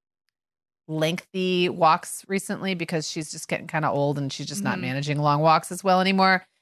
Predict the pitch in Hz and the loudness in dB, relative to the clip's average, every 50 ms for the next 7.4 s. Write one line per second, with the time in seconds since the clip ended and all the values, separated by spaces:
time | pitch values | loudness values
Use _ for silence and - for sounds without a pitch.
0 | _ - 175 180 170 175 160 180 180 202 208 208 170 190 180 - 180 175 165 - | _ -2 0 2 4 4 4 4 6 6 6 4 4 0 -6 -6 -6 -6 -2 0
1 | 156 147 156 - 170 143 147 - - 160 147 135 139 147 143 139 151 180 196 196 | 0 0 0 2 0 0 0 0 -4 -6 -4 -4 -2 0 0 0 0 -2 -4 -8
2 | - _ _ - 160 151 143 - - - 143 143 160 185 214 220 - - 214 190 | -10 _ _ -8 -6 -6 -6 -6 -8 -8 -6 -2 0 0 0 0 2 4 4 6
3 | 185 185 180 - _ _ _ _ _ _ _ _ _ _ _ _ _ - 160 170 | 4 4 0 -4 _ _ _ _ _ _ _ _ _ _ _ _ _ -12 -8 -4
4 | 190 185 185 180 156 165 151 - - - - - 156 147 135 139 151 - _ _ | -2 -2 -2 -2 -2 -4 -6 -8 -8 -8 -6 -4 -4 -4 -4 -6 -10 -16 _ _
5 | _ _ _ _ _ _ _ _ _ _ _ - 262 262 269 269 - 330 294 320 | _ _ _ _ _ _ _ _ _ _ _ 2 4 4 4 4 0 -2 -4 -4
6 | 320 320 - _ _ _ - 247 247 247 247 247 240 240 247 - - 208 160 165 | -6 -12 -16 _ _ _ 0 2 4 6 6 6 4 2 2 0 0 0 2 2
7 | 165 160 160 165 175 190 196 202 | 2 2 0 0 -2 -6 -8 -8